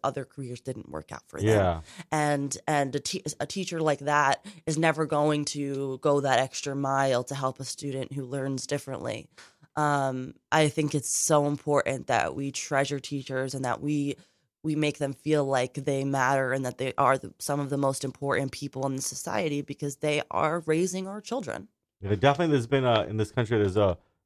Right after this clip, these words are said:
Speaker 2: very big, big imbalance. You know, we spend billions and billions of dollars in defense and,
Speaker 1: Mm-hmm.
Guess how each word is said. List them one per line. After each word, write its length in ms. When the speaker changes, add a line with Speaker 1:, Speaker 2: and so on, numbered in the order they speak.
Speaker 2:
very 200
big, 260
big 140
imbalance. 640
You 80
know, 60
we 200
spend 340
billions 400
and 160
billions 360
of 60
dollars 260
in 80
defense 520
and, 220
Speaker 1:
Mm-hmm. 140